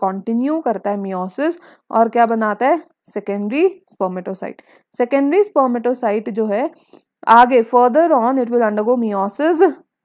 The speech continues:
two। meiosis टू के बाद क्या बनाएगा, four haploid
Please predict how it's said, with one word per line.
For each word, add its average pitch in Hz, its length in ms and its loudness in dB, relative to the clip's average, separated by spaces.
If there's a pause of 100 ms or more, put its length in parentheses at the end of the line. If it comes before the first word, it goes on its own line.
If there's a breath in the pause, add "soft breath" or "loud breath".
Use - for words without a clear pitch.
(140)
two। 208 140 -4 (440 soft breath)
meiosis 240 480 0
टू 269 120 -6
के 262 100 -6
बाद 240 260 0
क्या 240 140 -2
बनाएगा, 220 420 -2 (140)
four 233 200 0
haploid 226 720 2